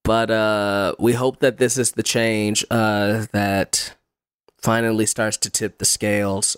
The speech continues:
Uh, to all my people in Chicago right now,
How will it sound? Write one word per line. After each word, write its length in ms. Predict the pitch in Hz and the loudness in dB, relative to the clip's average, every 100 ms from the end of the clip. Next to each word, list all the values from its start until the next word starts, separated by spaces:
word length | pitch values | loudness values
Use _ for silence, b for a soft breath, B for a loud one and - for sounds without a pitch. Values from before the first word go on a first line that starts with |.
| - | -4
Uh, 500 | 104 98 95 95 - - | -2 0 -2 -4 -4 -4
to 120 | - | -2
all 160 | 110 | 0
my 120 | 117 110 | 0 0
people 320 | 123 117 113 | 0 2 0
in 60 | 98 | 0
Chicago 760 | - - 117 107 107 110 110 - _ _ _ _ _ _ _ _ _ _ _ | -2 -4 -2 -2 0 0 0 -6 _ _ _ _ _ _ _ _ _ _ _
right 220 | 107 104 | 0 0
now, 420 | 107 107 107 113 | -2 -2 -2 -4